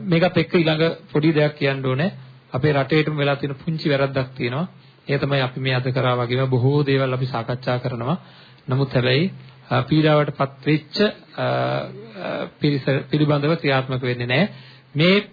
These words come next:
මේ සභාවේ ඉන්නවා කටුවපිටිය ග්‍රාමයෙන් ඇවිල්ලා ඉන්න දහ දෙනෙක්, අ, මේ වෙලාවේ. ඉතින්, අ, එතුමන්ලා, අ,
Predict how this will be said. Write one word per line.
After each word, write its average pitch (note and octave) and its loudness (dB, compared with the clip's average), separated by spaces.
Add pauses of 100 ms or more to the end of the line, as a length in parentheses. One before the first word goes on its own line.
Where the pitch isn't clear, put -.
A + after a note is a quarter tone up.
(160)
මේ F#3 2 (140)
සභාවේ D#3+ 2
ඉන්නවා C3+ -2
කටුවපිටිය C#3+ -2
ග්‍රාමයෙන් C3+ -2
ඇවිල්ලා B2 -4
ඉන්න B2+ -6
දහ A#2+ -6
දෙනෙක්, C3 0 (640)
අ, A#2+ -2 (800)
මේ C3 2
වෙලාවේ. B2+ 4 (500)
ඉතින්, D3+ 0
අ, C3+ 2 (520)
එතුමන්ලා, E3 2 (240)
අ, C#3+ -2